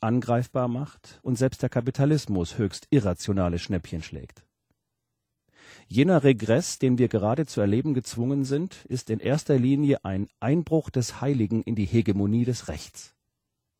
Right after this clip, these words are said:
Nichts ist leichter als die Berufung auf das Heilige.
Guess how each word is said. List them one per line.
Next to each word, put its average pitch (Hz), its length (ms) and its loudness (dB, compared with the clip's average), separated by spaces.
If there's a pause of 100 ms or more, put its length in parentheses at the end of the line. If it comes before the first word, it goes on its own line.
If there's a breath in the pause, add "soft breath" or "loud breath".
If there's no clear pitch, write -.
(200 soft breath)
Nichts 147 340 6
ist 120 220 0
leichter 123 460 4
als 104 220 -2
die 120 100 -2
Berufung 107 500 0
auf 92 160 -4
das - 280 -4
Heilige. 117 420 -4